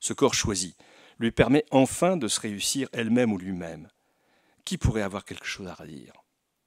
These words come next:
Pas moi en tout cas. Mais moi qui vis aujourd'hui en deux mille vingt-quatre, je ne pourrais jamais considérer qu'une femme qui entreprend le processus F T M, female to male, soit devenue un homme, car il, elle, ne pourra jamais, par exemple, avoir d'éjaculation par faute de production de sperme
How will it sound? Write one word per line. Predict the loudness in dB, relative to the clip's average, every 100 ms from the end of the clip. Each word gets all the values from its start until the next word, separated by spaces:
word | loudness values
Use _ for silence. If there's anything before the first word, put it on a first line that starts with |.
| _
Pas | -6 -4
moi | -4
en | -10
tout | -16
cas. | -20 -20 _ _ _ _ _ _ -20 0
Mais | 6
moi | 8 8
qui | 4
vis | -2 0
aujourd'hui | 0 -2 -2
en | -2
deux | -2
mille | -4 -6
vingt-quatre, | -8 -2 -2
je | 0
ne | -2
pourrais | -2 -4
jamais | -2 -2 -2
considérer | -4 -6 -6 -8 -8
qu'une | -10
femme | -8 -2 0 0 -4 _ _ _
qui | -6
entreprend | -4 -2 -6 -4 -4 -2
le | -4 -2
processus | -2 0 -2 -2 -2 -4 -6 _ 0
F | 0 0 -8
T | -8 -4 -4
M, | -4 -8
female | -12 -4 0 0 -2 -6
to | -6 -2
male, | -2 -4 -10 _ _ -20 -12 2
soit | 4 6
devenue | 4 2 0
un | 2 2
homme, | 2 0 -4 -4
car | 0 0 0
il, | -4 -4 0
elle, | 0 0 -2 -8
ne | -8
pourra | -4 -2
jamais, | -2 0 -2
par | -4 -8
exemple, | -6 -6 -8
avoir | -12 -12 -6
d'éjaculation | -4 -4 -6 -8 -4 -4 -6
par | -8 -10
faute | -8 -8
de | -10
production | -12 -12 -10 -8
de | -8
sperme | -10 -8 -8 -8